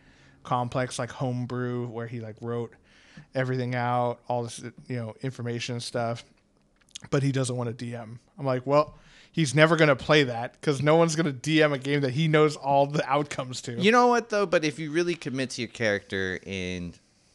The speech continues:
Speaker 2: you're not metagaming, it could happen. You just gotta remem-, you just gotta stay in character.
Speaker 1: N-, no one's that good of a person.
Speaker 2: I think so.
Speaker 1: No, definitely not.
Speaker 2: You don't? Nah, I think so.
Speaker 1: Nope, I wouldn't trust any of my friends. <laughs>
Speaker 2: That's fair.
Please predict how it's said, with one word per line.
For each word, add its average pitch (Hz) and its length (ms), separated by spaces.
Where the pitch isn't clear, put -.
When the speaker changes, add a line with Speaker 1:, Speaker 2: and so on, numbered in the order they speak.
Speaker 2:
you're 117 160
not 120 200
metagaming, 98 760
it 131 120
could 123 180
happen. 78 440
You 101 140
just - 220
gotta 110 200
remem-, 98 220
you 107 120
just 101 180
gotta 117 140
stay 107 180
in 87 80
character. 95 340
Speaker 1:
N-, 175 200
no 180 140
one's 143 180
that 117 140
good 113 120
of 113 120
a - 60
person. 117 360
Speaker 2:
I - 60
think - 240
so. - 340
Speaker 1:
No, 104 340
definitely 113 320
not. 110 220
Speaker 2:
You - 100
don't? 403 140
Nah, 196 120
I 147 160
think - 260
so. 78 300
Speaker 1:
Nope, 185 320
I 180 80
wouldn't 180 200
trust 156 220
any 151 120
of 131 80
my 147 120
friends. - 560
<laughs> - 200
Speaker 2:
That's - 320
fair. 78 260